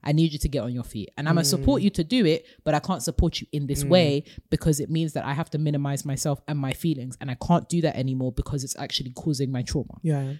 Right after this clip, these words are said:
Speaker 1: So that, that's, like, a real practical example, right? I think it really does mean that you also have to confront the fact that you have very low self-esteem if you don't
Speaker 2: Mm.
Speaker 1: put yourself first.
Speaker 2: Mm.
Speaker 1: And I think with a lot of, like,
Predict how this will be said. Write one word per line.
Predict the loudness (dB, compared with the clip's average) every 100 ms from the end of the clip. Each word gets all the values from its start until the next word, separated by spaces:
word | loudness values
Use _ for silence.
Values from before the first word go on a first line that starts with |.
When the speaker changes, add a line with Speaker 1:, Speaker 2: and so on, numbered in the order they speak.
| 2
Speaker 1:
So | 2
that, | 4 2
that's, | 4 2 0
like, | -2
a | 0
real | 0
practical | -2 -8 -6 -6 -6
example, | -4 -4 -2 -2
right? | -2 -6 -8 _ _ _ _ _ _ _ _ 4
I | 6
think | 6 4
it | 2 2
really | 2 2
does | 2 0
mean | 0 -2
that | -2 -4 -6 _ _ _ _ _ -4
you | -2 2 4
also | 4 6 2
have | 2 -4 -2
to | -2 0 0 -4 -8 -18 -20 -14
confront | -2 -2 -2 0 0 0 -2
the | -6
fact | 0 -2 0
that | -4
you | -4
have | -6 -2
very | 0 2
low | 2 0
self-esteem | 2 0 0 -4 -2 0 0 0
if | -4 -2
you | -4
don't | 0 0 6
Speaker 2:
Mm. |
Speaker 1:
put | 8
yourself | 8 4 -2 -2
first. | -4 -6 -8 -14 -8
Speaker 2:
Mm. | -8 -6 -4
Speaker 1:
And | 0
I | 2
think | 0 -2 0
with | 2 2 0
a | -2
lot | 0 2
of, | 0
like, | 0 -2 -4